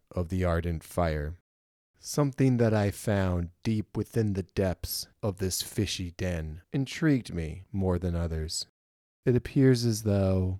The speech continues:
when these fish abominations would capture sailors or other forlorn travelers through their watery lands, they would practice immolation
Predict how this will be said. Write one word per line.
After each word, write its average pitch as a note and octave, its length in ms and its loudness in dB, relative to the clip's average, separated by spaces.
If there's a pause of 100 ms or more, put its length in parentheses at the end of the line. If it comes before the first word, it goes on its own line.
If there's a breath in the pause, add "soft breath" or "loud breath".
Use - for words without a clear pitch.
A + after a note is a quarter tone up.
(140)
when A2 280 2
these F#2 580 -2
fish - 340 2
abominations G2 1000 0
would E2+ 160 -6
capture G2+ 460 -2
sailors F2 800 0 (100)
or G2+ 240 2
other F2+ 600 0
forlorn F#2 600 0
travelers E2+ 840 0
through F2+ 200 -2
their D#2+ 200 -4
watery E2 600 -2
lands, E2+ 680 -6 (420)
they A#2+ 140 6
would G#2+ 680 4 (140)
practice - 680 0 (120)
immolation G2+ 1000 2